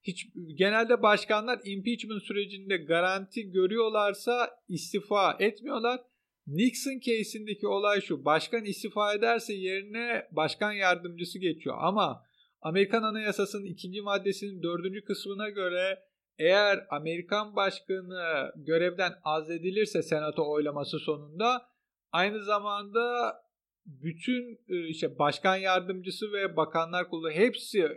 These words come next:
e, şeylerini bırakıyor, görevlerini. Yani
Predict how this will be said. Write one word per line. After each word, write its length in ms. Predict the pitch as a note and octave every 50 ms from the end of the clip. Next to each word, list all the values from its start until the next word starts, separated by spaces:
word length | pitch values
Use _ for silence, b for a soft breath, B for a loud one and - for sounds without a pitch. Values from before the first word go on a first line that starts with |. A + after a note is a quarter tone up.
| - _ -
e, 280 | - D#3 D3+ D3+ D3
şeylerini 520 | C#3 - E3 D#3 D3+ C#3+ D3 C#3+ C#3 C#3+ C3
bırakıyor, 600 | C#3+ C#3 C#3 C#3 - - C#3+ C#3 C3+ C3 B2+ B2 - _ -
görevlerini. 600 | C3+ D#3 D#3 D#3 D#3+ D#3+ D3+ D3+ D#3 E3 F#3+ A3+
Yani 320 | G#3+ F3+ F3 E3+ F3+ F3